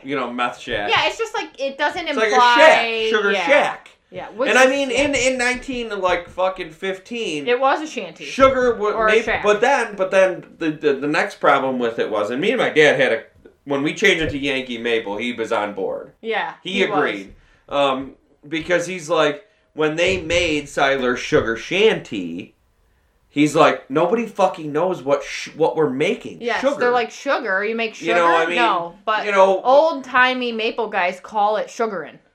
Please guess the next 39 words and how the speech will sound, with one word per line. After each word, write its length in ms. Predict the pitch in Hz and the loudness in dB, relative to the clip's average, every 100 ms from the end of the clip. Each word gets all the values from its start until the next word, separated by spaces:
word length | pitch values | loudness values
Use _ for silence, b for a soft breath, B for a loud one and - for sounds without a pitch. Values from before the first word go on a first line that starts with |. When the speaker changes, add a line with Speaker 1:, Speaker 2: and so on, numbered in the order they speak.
| _ | _
Speaker 1:
Right. 360 | 160 240 - - | 6 8 8 2
You 200 | 151 190 | -8 -4
go, 200 | 196 180 | 2 2
"You, 160 | 170 175 | 2 -6
you 200 | 170 175 | -6 -10
sugaring 460 | - 180 185 214 214 | -2 -2 2 0 4
Speaker 2:
But 100 | 262 | 4
Speaker 1:
yet?" 120 | 262 | 4
Speaker 2:
if 60 | |
you're 80 | 294 | 4
Speaker 1:
Or 20 | 285 | 4
Speaker 2:
not 140 | 269 | 4
Speaker 1:
the 60 | 269 | 4
Speaker 2:
from 240 | 294 311 | 2 2
here, 120 | 262 | -2
you 140 | 240 226 | -2 -2
wouldn't 220 | 220 196 | -2 -4
know 200 | 196 190 | -4 -4
that. 140 | 170 165 | -4 4
Speaker 1:
Or, 280 | 175 170 | 4 4
uh, 40 | 165 | 4
uh, 600 | 160 151 127 143 135 131 | 6 6 4 2 4 0
y-, 60 | |
you, 540 | 127 127 123 131 143 135 | -2 -8 -10 -10 -10 -10
you, 360 | 120 147 160 151 | -10 -6 -6 -4
you 80 | 151 | -4
know, 100 | 135 | -2
you 120 | 139 | -2
make, 220 | 143 139 | -6 -6
you 60 | 143 | -2
make 180 | 147 147 | -2 -2
any 120 | 123 | -8
sugar 320 | - 160 190 | -6 -4 -4
yet? 320 | 190 202 208 | -2 -2 -2
You 80 | 175 | -2
know, 220 | 180 175 165 | 2 4 4
and 80 | |
it's 160 | 156 151 | 2 0
like 400 | 165 143 - | 0 0 -2